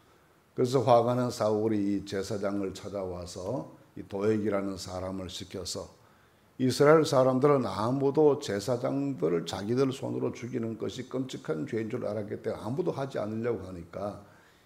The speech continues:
이방인 이 에돔 사람이었던 도액을 시켜서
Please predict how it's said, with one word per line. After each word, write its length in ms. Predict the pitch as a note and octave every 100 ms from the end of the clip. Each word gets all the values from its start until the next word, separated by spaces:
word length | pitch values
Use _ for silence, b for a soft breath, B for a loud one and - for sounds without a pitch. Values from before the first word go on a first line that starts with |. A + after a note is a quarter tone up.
| b
이방인 800 | A#2 A#2+ A#2+ A#2+ A#2 G#2+ G2+ G2 G2+
이 40 |
에돔 360 | G2 G2 A#2+ A#2
사람이었던 800 | A2+ G#2 G2+ G2+ G2 F#2 F#2+ F2
도액을 460 | F#2 F#2+ G#2 G2
시켜서 640 | F2+ - F#2+ F2 G2+ F#2+